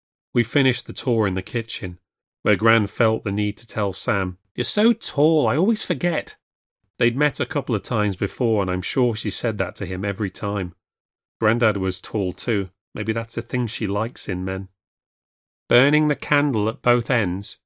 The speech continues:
she asked him. Sam didn't seem to understand. "You look tired, dear. Like you're not getting enough kip."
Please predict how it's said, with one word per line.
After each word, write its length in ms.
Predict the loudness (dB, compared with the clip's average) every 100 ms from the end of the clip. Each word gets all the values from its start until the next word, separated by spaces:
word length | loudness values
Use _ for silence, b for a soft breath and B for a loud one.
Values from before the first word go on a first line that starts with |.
| _
she 200 | -2 0
asked 260 | 0 -4 -6
him. 260 | -8 -10 _ _ _
Sam 380 | -6 0 0 2
didn't 220 | 0 -2
seem 320 | 0 0 0
to 100 | -2
understand. 640 | -2 -4 -2 -2 -2 -4 -10 _ _ _ _ _ _
"You 80 | 2
look 300 | 4 2 -2
tired, 560 | 2 4 4 2 0
dear. 400 | 0 0 0 -2 _ _ _ _ _ _
Like 260 | -2 0 2
you're 80 | 2
not 220 | 2 0
getting 340 | -2 0 0
enough 300 | 2 0 -2
kip." 340 | -2 -2 -2